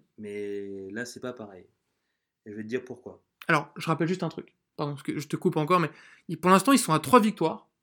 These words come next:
Speaker 2: deux défaites et un nul.
Speaker 1: Ouais.
Speaker 2: Et leur division, bien évidemment, c'est celle des Vikings, Lions et Bears,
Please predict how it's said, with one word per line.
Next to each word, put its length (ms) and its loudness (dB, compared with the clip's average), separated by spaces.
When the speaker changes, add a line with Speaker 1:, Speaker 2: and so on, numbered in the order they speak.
Speaker 2:
deux 240 4
défaites 560 2
et 100 8
un 100 8
nul. 260 0
Speaker 1:
Ouais. 140 -20
Speaker 2:
Et 80 0
leur 140 2
division, 360 2
bien 120 6
évidemment, 340 0
c'est 140 -6
celle 140 0
des 120 2
Vikings, 520 2
Lions 400 4
et 140 -4
Bears, 300 4